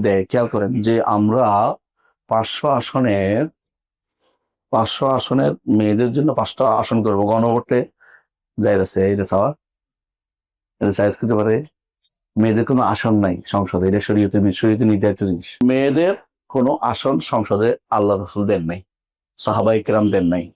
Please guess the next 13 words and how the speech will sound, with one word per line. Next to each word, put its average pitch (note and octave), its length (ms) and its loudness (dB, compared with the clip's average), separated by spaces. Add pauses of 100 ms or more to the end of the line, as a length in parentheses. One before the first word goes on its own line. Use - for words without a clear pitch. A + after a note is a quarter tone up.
(120)
আবু A2+ 200 2
বকর A2+ 240 0 (100)
দেন G2 160 0
নাই, F#2+ 80 0 (120)
ওমর G#2+ 200 2 (100)
দেন G2 160 0
নাই, F#2+ 160 0
ওসমান A2 340 0
দেন G2 160 0
নাই, G2 180 2
আলী G#2 220 2
দেন G#2 160 0
নাই। F#2 80 -4